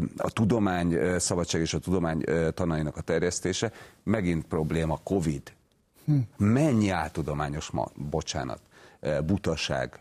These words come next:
Speaker 1: ö, szaladt szét?
Speaker 2: De azért, mert hogy nem tudod ellenőrizni. Szerintem a szabadságokhoz, vagy a elképzelt szabadságokhoz, elképzelt véleményekhez hozzátartozik egy tudás, egy tudás alap. Erről beszéltünk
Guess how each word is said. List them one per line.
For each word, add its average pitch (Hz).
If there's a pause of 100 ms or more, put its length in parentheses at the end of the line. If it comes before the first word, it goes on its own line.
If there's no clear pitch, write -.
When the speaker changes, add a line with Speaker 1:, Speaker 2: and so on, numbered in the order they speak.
Speaker 1:
ö, 65 (300)
szaladt -
szét? - (1160)
Speaker 2:
De 165
azért, 190
mert 180
hogy 190
nem 196
tudod 180
ellenőrizni. 139
Szerintem 160
a 147
szabadságokhoz, 175
vagy 143
a 143 (140)
elképzelt 135 (280)
szabadságokhoz, 127
elképzelt 135
véleményekhez 147
hozzátartozik 151
egy 147 (100)
tudás, 139
egy 143
tudás 156
alap. 123 (300)
Erről 170
beszéltünk 156